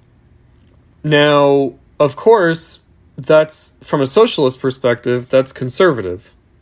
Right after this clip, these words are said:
Right? Making changes to maintain capitalism is to conserve capitalism.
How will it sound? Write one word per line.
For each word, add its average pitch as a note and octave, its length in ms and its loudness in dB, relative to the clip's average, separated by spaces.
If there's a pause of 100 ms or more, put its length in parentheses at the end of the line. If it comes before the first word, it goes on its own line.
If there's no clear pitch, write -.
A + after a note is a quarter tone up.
(1300)
Right? B2 320 0
Making D#3+ 400 -4
changes D#3+ 500 -2
to C#3 100 -12
maintain C3 460 -2
capitalism A2+ 840 -4
is A2 280 -8
to - 120 -12
conserve A#2+ 520 -4
capitalism. A2+ 800 -8